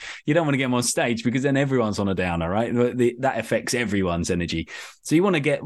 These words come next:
first of all, you wanna get someone who looks like they got something a bit about them. They really wanna get involved in it and they're, they're up for it. Um, but not necessarily too involved. They, they're always saying magic, "Never ask for volunteers." If you do ask for a volunteer and they put their hand up, usually avoid that person 'cause ma-, quite often,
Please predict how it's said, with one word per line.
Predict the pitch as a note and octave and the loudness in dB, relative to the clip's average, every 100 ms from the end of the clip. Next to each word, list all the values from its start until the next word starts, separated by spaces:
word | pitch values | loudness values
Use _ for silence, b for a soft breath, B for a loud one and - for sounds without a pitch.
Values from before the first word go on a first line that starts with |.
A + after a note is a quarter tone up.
| - - - | -8 -12 -4
first | D#3+ C#3+ C#3 | 0 2 2
of | |
all, | A#2+ | 2
you | A#2 | 2
wanna | B2 A#2 | 2 0
get | A2+ | 0
someone | B2+ A#2+ | 0 2
who | A#2 | 2
looks | C#3+ B2+ | 0 0
like | B2 | 0
they | A#2+ | 2
got | D3 - | 2 2
something | G3 F3+ | 2 2
a | |
bit | C#3+ | 2
about | C3+ C3+ C3+ | 2 2 2
them. | B2+ | 4
They | B2 | 4
really | A#2+ D3 | 4 2
wanna | C#3 C3 | 2 2
get | A#2+ | 0
involved | A#2+ A2+ A#2 A#2 A2 | 0 2 2 2 2
in | A2 | 2
it | G#2+ | 2
and | A2 | 2
they're, | G#2+ G#2+ - | 2 -2 -2
they're | A2 G#2+ | -2 0
up | G#2+ | -2
for | - G#2+ | -2 -2
it. | G2+ B B B B _ - | -2 B B B B _ -6
Um, | B2 B2 A#2+ A#2+ A#2+ A#2+ B2+ _ _ - | -2 0 0 0 2 0 0 _ _ -6
but | F#3+ | 0
not | G#3 F3 | 0 0
necessarily | E3+ D3 C#3+ D#3 C#3 | 0 0 2 2 2
too | C3 - C#3 | 2 2 2
involved. | G#2+ G2 F#2+ F#2 | 2 0 0 0
They, | A#2 | 0
they're | A#2+ B2+ | 2 2
always | C3+ B2 | 2 2
saying | B2+ A2 G#2 | 2 0 0
magic, | G2+ G#2 | 0 0
"Never | F#2+ A#2+ B2+ | 0 0 2
ask | A#2 - | 0 0
for | G#2 | 0
volunteers." | G#2+ G2+ - G2 F#2 | 0 0 0 0 0
If | G2 | 0
you | |
do | B2 | 2
ask | A#2+ - | 2 0
for | |
a | F#2+ | -2
volunteer | G2 F#2+ G#2 | 0 0 0
and | G2+ | 0
they | F#2+ | 0
put | - | -2
their | G#2 | -4
hand | - G2+ F2 | -2 -2 -2
up, | E2+ | 0
usually | G#2 G#2+ G#2 | 0 2 0
avoid | F#2+ G#2+ F#2 | 0 0 0
that | F#2+ | -4
person | - G#2 - F2 | -2 -2 0 -2
'cause | F#2+ G2 | 0 0
ma-, | G#2+ - A2 | -2 -2 -4
quite | C3 C3 | 0 0
often, | A2 - A#2+ | 0 -2 -2